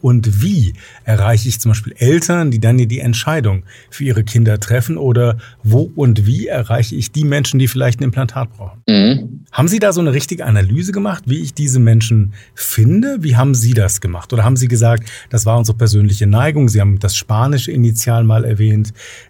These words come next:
Speaker 1: dass Sie da viele Kontakte haben, dass Ihre Frau gesagt hat, ich möchte viele internationale Patientinnen und Patienten, deren Muttersprache auch behandeln.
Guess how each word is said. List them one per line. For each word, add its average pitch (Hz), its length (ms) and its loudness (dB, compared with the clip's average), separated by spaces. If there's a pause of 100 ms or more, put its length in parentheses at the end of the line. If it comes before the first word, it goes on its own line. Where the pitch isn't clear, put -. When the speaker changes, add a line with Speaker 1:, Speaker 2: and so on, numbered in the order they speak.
Speaker 1:
dass 107 160 0
Sie 107 100 0
da 110 200 2
viele 120 220 0
Kontakte 110 460 0
haben, 101 80 2
dass 101 120 0
Ihre 101 180 -2
Frau 107 280 -2
gesagt 98 340 0
hat, 104 120 -4
ich 104 120 -4
möchte 104 280 0
viele 107 400 -2 (340)
internationale 139 840 0
Patientinnen 113 440 0
und 113 140 0
Patienten, 107 360 0
deren 95 220 2
Muttersprache 110 720 0
auch 113 120 -6
behandeln. 101 480 -2